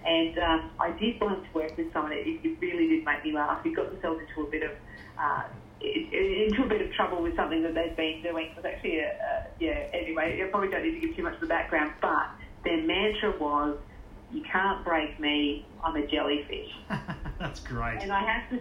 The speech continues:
Speaker 1: and, and it was interesting because he said at the time that he did it, he came up with it, he laughed. I laughed when he told me, and we were in a room full of people and they all laughed as well. And what it did is that,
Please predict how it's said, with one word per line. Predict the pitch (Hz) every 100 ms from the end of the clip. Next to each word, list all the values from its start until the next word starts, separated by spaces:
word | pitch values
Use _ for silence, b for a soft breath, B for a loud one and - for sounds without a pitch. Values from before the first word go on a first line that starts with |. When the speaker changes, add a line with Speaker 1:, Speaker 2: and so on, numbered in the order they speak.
| -
Speaker 1:
and, | 196 196 202
and | 214
it | 214
was | 233
interesting | 269 269 294 214
because | 196 - 202
he | 208 208
said | 214
at | 208
the | - 214
time | 196 208
that | 190
he | 170 -
did | 165
it, | 165 -
he | 160
came | - 160
up | 160 -
with | 165
it, | 151 -
he | 202 220
laughed. | 170 151 151 - - - B B B B -
I | 180 220
laughed | 202 147 147 151 180
when | 170
he | 160 -
told | 165 160
me, | 156 156
and | 160
we | 165
were | 165 160
in |
a | 165
room | 160 - -
full | 165
of | 160
people | 170 165 151
and | 160
they | 185 175
all | 160
laughed | 156 151 156
as | 165 165
well. | 185 175
And | 165
what | 214
it | -
did | 294 311 214
is |
that, | 196